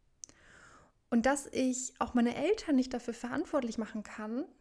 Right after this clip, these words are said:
dass es mir so geht, wie es mir geht. Dass ich in dem State vielleicht auch zu dem Zeitpunkt total festgesteckt habe und gar nicht wusste,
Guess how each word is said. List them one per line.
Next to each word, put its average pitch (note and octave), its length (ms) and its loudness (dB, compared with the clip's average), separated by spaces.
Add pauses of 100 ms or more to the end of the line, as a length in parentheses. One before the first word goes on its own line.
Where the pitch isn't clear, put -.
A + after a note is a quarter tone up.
(300)
dass A#3+ 160 -2
es A#3+ 120 -2
mir B3+ 220 8
so A#3+ 100 2
geht, C4 300 -2
wie A#3+ 60 -2
es - 100 -8
mir A3+ 140 0
geht. B3 440 -4 (960)
Dass B3 160 -2
ich - 240 -2
in A#3+ 160 4
dem A#3+ 280 2 (200)
State - 560 0
vielleicht A#3+ 480 -2
auch A#3 300 -6
zu - 140 -6
dem A#3 180 2
Zeitpunkt A#3 400 -2
total A#3 400 -2
festgesteckt - 960 -8
habe G3+ 160 -6
und A3+ 160 -6
gar A#3 160 -6
nicht A#3+ 200 -6
wusste, C4+ 400 -2